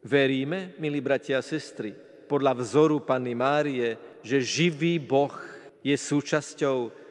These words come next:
nášho života a chce nás cez náš život viesť? Alebo nás už niekto presvedčil, že naša viera je zdôvodniteľná čisto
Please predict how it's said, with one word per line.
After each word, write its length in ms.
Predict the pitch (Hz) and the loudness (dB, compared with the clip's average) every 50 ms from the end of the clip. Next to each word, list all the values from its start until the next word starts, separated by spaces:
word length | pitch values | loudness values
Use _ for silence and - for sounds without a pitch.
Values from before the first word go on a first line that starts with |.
| - - - | -20 -12 -6
nášho 480 | 117 131 135 143 147 135 120 139 135 | -2 0 2 2 2 0 -2 -4 -4
života 560 | 110 110 131 143 147 156 143 - - 123 117 - | -4 -4 -4 -2 -2 -2 -2 -2 -2 -4 -2 -2
a 80 | 123 | -4
chce 320 | - - - - - 147 147 | -8 -10 -8 -2 2 2 2
nás 560 | 147 147 139 135 127 117 - - - - - | 4 2 0 0 0 -2 -4 -8 -18 -18 -12
cez 320 | - - 156 160 160 135 | -2 4 4 4 4 4
náš 320 | 131 143 139 127 120 107 95 | 0 -2 -2 -2 -2 -4 -4
život 320 | 110 135 143 139 139 135 - - - - - - - - - - - | -4 -2 0 0 0 -2 -2 -8 -20 -20 -20 -20 -20 -20 -20 -20 -20
viesť? 720 | - 90 85 104 107 110 127 165 214 220 - - - - - | -18 -14 -10 -6 -2 0 0 0 0 -2 -8 -14 -18 -8 0
Alebo 480 | - 165 214 254 277 247 185 190 175 | 2 2 4 2 2 0 0 0 2
nás 240 | 165 151 143 - 147 | 2 0 0 0 -2
už 160 | 139 123 127 | -4 -2 -2
niekto 240 | 147 147 143 139 143 | -2 -2 2 0 0
presvedčil, 960 | - - - 151 160 151 - - 151 147 139 - - - 135 127 123 120 113 - - - - - | 0 2 4 4 4 4 2 0 0 0 0 0 -2 -2 0 0 0 0 -4 -6 -16 -20 -20 -12
že 160 | - - 143 | -4 -2 0
naša 320 | 147 156 151 - - 147 131 | 2 2 0 0 0 -2 0
viera 320 | 120 127 143 156 160 160 151 139 | 0 2 2 4 4 4 2 0
je 80 | 123 | -2
zdôvodniteľná 880 | 107 104 113 131 151 165 160 170 156 147 147 139 - 156 143 139 139 131 120 | -4 -2 2 4 4 4 4 2 0 0 -2 -4 -2 -2 0 0 0 -2 -2
čisto 480 | - 147 135 - - - 139 135 127 | -4 -6 -8 -8 -6 -2 0 0 0